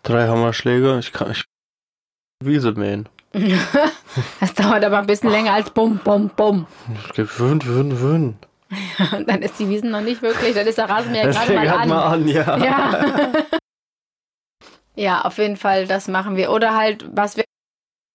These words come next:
Speaker 2: den ganzen Sommer rausgehen, nicht unbedingt mittags in der fünfunddreißig Grad Hitze, sondern halt eher entweder ganz früh morgens
Speaker 1: Haben wir das in der fünfzig Grad Hitze?
Speaker 2: oder halt, ähm, eher
Speaker 1: M-,
Speaker 2: abends.
Speaker 1: morgens gehen wir, ich, obwohl doch am Wochenende vielleicht.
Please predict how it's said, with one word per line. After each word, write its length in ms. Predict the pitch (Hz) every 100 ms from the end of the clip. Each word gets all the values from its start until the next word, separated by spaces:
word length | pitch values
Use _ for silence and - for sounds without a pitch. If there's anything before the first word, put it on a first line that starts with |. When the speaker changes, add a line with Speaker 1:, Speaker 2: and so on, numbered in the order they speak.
| _ _ -
Speaker 2:
den 100 | 196
ganzen 320 | 202 190 190
Sommer 260 | 190 190
rausgehen, 500 | 185 180 208 - 208
nicht 200 | 202 214
unbedingt 460 | 226 220 208 196 196
mittags 580 | 208 - 220 208 214 -
in 160 | -
der 320 | 190 196 170 185 - - - -
fünfunddreißig 580 | 233 233 233 196 190
Grad 280 | - 208 240
Hitze, 240 | 240 226 220
sondern 240 | 208 202
halt 140 | 196 190
eher 180 | 220
entweder 320 | 202 220 202 196
ganz 260 | 202 196
früh 100 | -
morgens 520 | 185 190 202 285 330
Speaker 1:
Haben 120 | 123 117
wir 60 |
das 260 | 117 113 -
in 60 | 110
der 120 | 107
fünfzig 540 | - 156 156 - -
Grad 240 | - - -
Hitze? 280 | 180 - 226 - _ _
Speaker 2:
oder 420 | 233 240 247 233
halt, 400 | 233 226 226 220 -
ähm, 480 | 208 202 196 196 -
eher 260 | - 214 202
Speaker 1:
M-, 60 | -
Speaker 2:
abends. 240 | 196 202
Speaker 1:
morgens 300 | 123 127 123
gehen 240 | - 123 120
wir, 140 | 120
ich, 180 | - - - _ _ _ _ _ _ _ _ _ _ -
obwohl 380 | 117 123 120
doch 220 | 120 120 -
am 200 | 120 113
Wochenende 420 | 117 120 117 127
vielleicht. 400 | 131 - - -